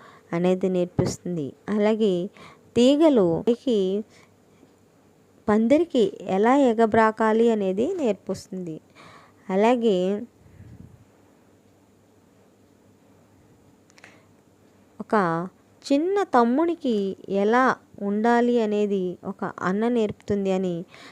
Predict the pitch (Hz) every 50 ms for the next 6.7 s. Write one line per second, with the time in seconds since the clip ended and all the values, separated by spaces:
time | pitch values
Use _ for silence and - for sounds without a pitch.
0 | - _ - 240 247 339 311 - - 277 254 214 202 202 208 - - 208 202 196
1 | 262 277 302 311 285 - - 320 320 302 - 330 311 - - 269 262 262 269 254
2 | 226 220 214 220 220 - - 220 214 208 - 240 285 277 - 311 311 311 294 269
3 | 247 233 233 254 269 - - - - - - - _ - 196 202 220 233 - 339
4 | 359 349 - 359 349 349 339 311 269 240 233 226 220 - 208 196 185 185 202 247
5 | 302 330 311 269 240 233 - - - - 226 214 202 214 202 190 185 190 190 185
6 | - - _ _ - 185 196 214 208 202 190 185 175 170